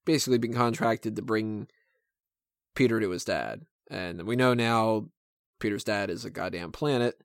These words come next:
which means that he must have, like, somehow he came to Earth, impregnated Peter's mom, yet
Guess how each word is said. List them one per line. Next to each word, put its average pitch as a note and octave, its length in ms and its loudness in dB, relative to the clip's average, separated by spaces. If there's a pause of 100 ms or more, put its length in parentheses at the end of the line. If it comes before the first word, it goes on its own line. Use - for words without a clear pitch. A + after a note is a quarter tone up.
(1300)
which B2 260 0
means A2 680 -2 (1900)
that B2 160 4
he C3 140 2
must D3+ 260 4
have, C3+ 160 2
like, A2+ 480 2 (1700)
somehow F3+ 540 4
he E3 160 2
came E3 280 2
to D#3 60 6
Earth, G#2 520 0
impregnated A2+ 840 -2 (180)
Peter's A2+ 320 0
mom, F#2 480 -6 (920)
yet A#2 340 2